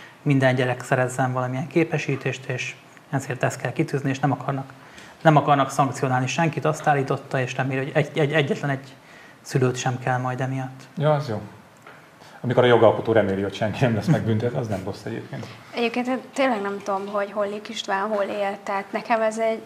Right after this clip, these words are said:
Speaker 3: hogy ezt honnan szedték, hogy majd a gyerekek után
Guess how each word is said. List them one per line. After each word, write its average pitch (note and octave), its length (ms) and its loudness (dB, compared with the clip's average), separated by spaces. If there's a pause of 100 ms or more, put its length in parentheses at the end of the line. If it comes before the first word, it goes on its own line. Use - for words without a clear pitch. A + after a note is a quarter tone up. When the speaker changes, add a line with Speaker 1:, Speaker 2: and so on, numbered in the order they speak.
Speaker 3:
hogy - 180 -12
ezt - 260 -10
honnan A3+ 380 4 (320)
szedték, - 580 -4 (100)
hogy G#3 140 -2 (100)
majd G3 240 -2
a G3+ 160 0 (840)
gyerekek B3+ 540 4
után G#3 460 0